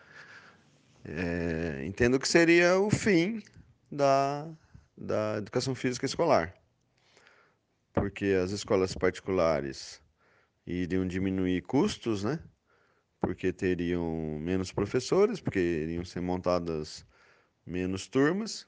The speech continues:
porque só iriam montar turmas com os alunos que quisessem fazer. Provavelmente não haveria uma campanha da escola em relação a essa, a essa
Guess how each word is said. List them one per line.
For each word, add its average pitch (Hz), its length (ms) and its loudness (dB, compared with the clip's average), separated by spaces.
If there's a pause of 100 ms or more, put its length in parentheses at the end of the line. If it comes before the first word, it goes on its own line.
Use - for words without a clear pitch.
(120)
porque 87 240 -8
só 85 380 -4
iriam 87 180 -2
montar 85 560 -2
turmas 90 800 -6 (640)
com 90 140 -6
os 95 120 -2
alunos 87 580 -2
que 78 680 -6 (100)
quisessem 95 520 -2
fazer. 110 520 -2 (1400)
Provavelmente 92 680 -2
não 95 220 -2
haveria 95 340 0
uma 95 160 -2
campanha 104 640 -2
da 90 140 0
escola 92 600 -2
em - 20 -4
relação 82 600 -6
a 78 60 -6
essa, 78 460 -12 (720)
a - 100 -12
essa 71 360 -10